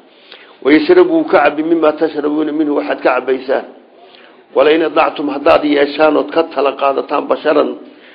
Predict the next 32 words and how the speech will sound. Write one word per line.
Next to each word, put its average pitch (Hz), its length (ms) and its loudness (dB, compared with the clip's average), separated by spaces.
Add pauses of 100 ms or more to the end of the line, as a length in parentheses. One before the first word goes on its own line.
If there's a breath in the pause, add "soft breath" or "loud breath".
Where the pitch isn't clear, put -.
(200 loud breath)
dad 165 200 6
oo 151 140 2
mislakum, 156 500 0
idinkoo 156 340 0
kale 143 200 2
ah, - 160 -4 (760 loud breath)
innakum, 160 420 2
idinku, 165 360 2
idan 160 220 0
waqtigaa 165 360 2
la 143 100 0
khaasiruuna, 147 500 -2
waad 151 160 2
khasaarteen, 127 580 -4 (140)
khasaaraad 175 560 2
ku 170 160 -2
jugantihiin. 151 580 0 (200)
Ayacidukum, 175 580 4
ma 170 60 2
wuxuu 160 200 0
idin, 175 300 0
idin 170 300 0
yaboo, 170 240 2
idin 165 240 0
ballan 151 240 -2
qaadi, 156 320 2 (680 soft breath)
annakum, 170 440 2
idinku, 165 240 0
idaa 160 240 0
mitum, 170 320 -4
markaad 156 380 -4
dhimataan, 135 480 -6